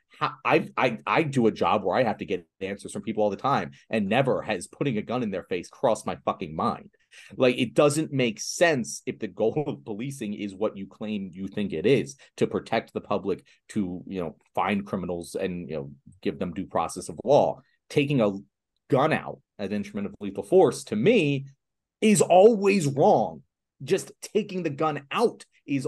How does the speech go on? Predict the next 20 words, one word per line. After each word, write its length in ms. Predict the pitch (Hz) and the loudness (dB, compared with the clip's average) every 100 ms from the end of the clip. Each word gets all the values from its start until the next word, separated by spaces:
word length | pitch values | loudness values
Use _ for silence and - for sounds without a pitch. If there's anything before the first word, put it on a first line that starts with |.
| - | -2
always 560 | 139 139 127 120 117 95 | 0 2 0 -4 -6 -6
wrong 320 | 120 117 120 113 | -6 -4 -6 -8
unless 400 | 120 117 135 139 | -6 -4 -6 -4
someone's 320 | 123 113 104 | -6 -6 -6
life 220 | 95 95 | -8 -8
is 80 | 87 | -12
directly 380 | 95 92 - 90 | -6 -6 -6 -10
threatened. 420 | - 156 - 110 | 0 2 2 0
And 180 | 123 135 | 0 0
we've 140 | 214 | 0
just 200 | 220 190 | 0 -2
blown 200 | 170 165 | 0 0
by 200 | 151 147 | 2 0
that. 200 | 92 - - _ _ - | 0 -6 -16 _ _ -8
You 120 | 123 | 0
know, 160 | 123 | 0
people 280 | 110 151 147 | 0 -2 0
are 100 | 131 | -2
just 180 | 120 110 | -2 -6
like, 240 | 120 110 | -4 -4